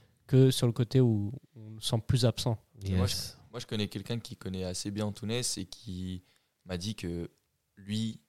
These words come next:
Speaker 2: c'est le numéro dix, en fait, c'est là où il a toujours été formé. En
Speaker 3: Mhm.
Speaker 2: fait, il a
Speaker 1: Mhm.
Speaker 2: fait toutes ses classes à Servette en numéro dix et tu le vois sur le terrain qu'il a les automatismes.
Speaker 1: Ouais, c'est
Speaker 2: Il a
Speaker 1: clair.
Speaker 3: Clairement.
Speaker 2: les, il a les, il a les courses, les mouvements. Et puis,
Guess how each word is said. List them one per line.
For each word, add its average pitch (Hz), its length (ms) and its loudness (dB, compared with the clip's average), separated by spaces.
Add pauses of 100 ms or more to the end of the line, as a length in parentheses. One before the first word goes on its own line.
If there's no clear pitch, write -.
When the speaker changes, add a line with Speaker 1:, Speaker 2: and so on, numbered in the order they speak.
(180)
Speaker 2:
c'est 92 680 -18
le 92 220 -16
numéro 101 320 0
dix, 117 240 -4
en 92 100 -6
fait, 120 200 -2
c'est - 180 -6
là 87 200 -2
où 107 80 -2
il 95 80 -4
a 92 80 -4
toujours 104 340 -4
été 101 140 -8
formé. 117 360 -6 (300)
En 104 60 -6
Speaker 3:
Mhm. 104 60 -2
Speaker 2:
fait, 107 240 0
il 143 100 0
a 101 40 2
Speaker 1:
Mhm. 143 80 2
Speaker 2:
fait 110 120 -2
toutes - 200 -14
ses 113 100 -6
classes 120 260 -4
à 95 40 -8
Servette 107 380 -8
en 101 60 -6
numéro 98 320 -2
dix 131 240 -4 (440)
et 101 100 -4
tu - 140 -6
le 98 60 0
vois 117 200 2
sur 113 160 -6
le 98 60 -4
terrain 110 300 0
qu'il 87 420 -4 (260)
a 90 60 -4
les 90 160 -6
automatismes. 95 500 -10 (240)
Speaker 1:
Ouais, 165 280 6
c'est - 120 -2
Speaker 2:
Il 98 40 -4
a - 40 -6
Speaker 1:
clair. 135 100 2
Speaker 3:
Clairement. 143 180 4 (500)
Speaker 2:
les, 104 80 -8
il 95 40 0
a 98 60 4
les, 95 100 -4 (140)
il 92 120 -6
a 90 60 0
les 90 120 -2
courses, 127 500 -2
les 92 80 -2
mouvements. 104 440 -2
Et 101 80 -4
puis, - 220 -6